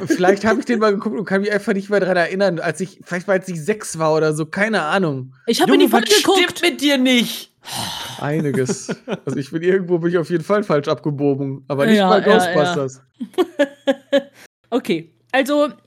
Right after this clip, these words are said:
Speaker 2: äh, Ghostbusters, äh, geht um, um Geisterjäger übrigens in dem
Speaker 1: <laughs>
Speaker 2: Film.
Speaker 1: Ja,
Speaker 2: Ähm,
Speaker 1: grob weiß ich so, den, den, den gro-, den großen
Speaker 2: wurde
Speaker 1: Plot
Speaker 2: auch in dem
Speaker 1: kenn ich.
Speaker 2: großartigen Jahr vierundachtzig, äh, abgedreht, so wie, wie wir bereits wissen, sehr, sehr viele andere großartige Filme.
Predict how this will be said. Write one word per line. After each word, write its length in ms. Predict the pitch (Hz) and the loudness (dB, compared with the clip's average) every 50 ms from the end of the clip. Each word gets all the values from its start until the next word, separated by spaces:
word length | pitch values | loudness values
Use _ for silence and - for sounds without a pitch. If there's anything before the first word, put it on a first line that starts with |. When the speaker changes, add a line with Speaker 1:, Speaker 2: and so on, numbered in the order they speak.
| _ _ - | _ _ -2
Speaker 2:
äh, 280 | 254 269 247 - - | 2 2 2 0 -2
Ghostbusters, 760 | 233 262 254 339 330 - 370 370 - - 381 392 381 370 - - | 0 0 0 0 0 -2 -2 -2 -2 -2 -2 -2 -2 -4 -6 -8
äh, 320 | - - 240 113 - - | -8 -8 -8 -8 -10 -10
geht 240 | 220 240 269 262 247 | -8 -6 -6 -6 -4
um, 240 | - 262 247 247 240 | -4 -2 -2 -2 -2
um 380 | - - 240 233 233 233 233 233 - | -2 0 0 2 2 2 0 -2 0
Geisterjäger 580 | - 214 233 233 262 226 190 180 175 175 170 - | 0 0 0 2 2 0 2 2 0 0 -2 -2
übrigens 500 | 185 190 185 180 185 226 339 - - - - | -4 -4 -2 -2 -2 -4 -4 -6 -10 -10 -4
in 100 | 220 233 | 0 2
dem 80 | 233 170 | 2 2
Speaker 1:
<laughs> 20 | |
Speaker 2:
Film. 240 | - 233 233 285 349 _ _ _ _ _ _ _ _ - | 2 2 0 0 -2 _ _ _ _ _ _ _ _ -12
Speaker 1:
Ja, 140 | - 127 131 127 | -10 -6 -2 0
Speaker 2:
Ähm, 420 | 208 214 214 220 220 214 - 147 | 2 4 4 6 6 4 4 4
Speaker 1:
grob 300 | 156 160 170 160 135 - | 4 4 2 2 0 -2
weiß 280 | 143 131 135 139 - 160 | -2 0 0 -2 -4 -6
ich 80 | 139 - | -6 -4
so, 80 | 151 | -2
den, 140 | 151 147 151 143 | -2 -2 -2 -4
den, 120 | 160 151 160 | -4 -2 0
den 220 | 165 170 156 139 | 0 0 -2 -2
gro-, 160 | 135 160 165 | 0 0 0
den 180 | 165 151 160 156 | 0 0 -2 -2
großen 240 | 143 175 190 240 320 | 0 0 2 4 4
Speaker 2:
wurde 160 | 370 381 370 | 4 4 4
Speaker 1:
Plot 100 | 302 160 | 4 4
Speaker 2:
auch 100 | - - | 4 2
in 80 | 359 302 | 2 2
dem 80 | 302 285 | 2 2
Speaker 1:
kenn 80 | 277 247 | 2 2
ich. 20 | - | 2
Speaker 2:
großartigen 600 | 294 381 370 - 240 262 294 - 320 277 285 262 | 0 0 0 2 0 0 2 0 0 0 0 2
Jahr 200 | 254 262 277 285 | 2 2 2 2
vierundachtzig, 1040 | 277 - - 302 311 294 262 - - 311 - - - - 269 240 226 - - - - | 0 0 0 2 2 2 0 -2 -4 -4 -4 -8 -12 -8 -6 -6 -6 -8 -10 -12 -8
äh, 300 | - 202 202 196 165 - | -6 -6 -4 -4 -4 -4
abgedreht, 540 | - 190 - - 208 190 180 196 226 220 - | -6 -8 -8 -8 -8 -6 -4 -4 -4 -4 -4
so 180 | 226 220 208 | -4 -2 -2
wie, 140 | 233 233 208 | -2 -2 0
wie 80 | 226 226 | -2 -2
wir 80 | 220 | -2
bereits 360 | 196 214 196 190 196 196 - | -2 0 2 0 0 0 -2
wissen, 480 | - 247 254 - - 202 208 220 220 - | -4 -4 -4 -2 -2 0 0 0 0 -2
sehr, 180 | 175 185 220 240 | 0 0 0 2
sehr 120 | 233 254 | 2 0
viele 260 | 240 - 254 226 226 214 | -2 -2 0 0 2 0
andere 280 | 302 339 339 240 202 | 0 0 -2 -2 -4
großartige 520 | 185 170 175 165 - 156 156 165 156 156 151 | -2 -2 -4 -2 -2 -4 -6 -6 -8 -8 -8
Filme. 360 | - 151 147 160 208 339 | -8 -6 -4 -4 -4 -6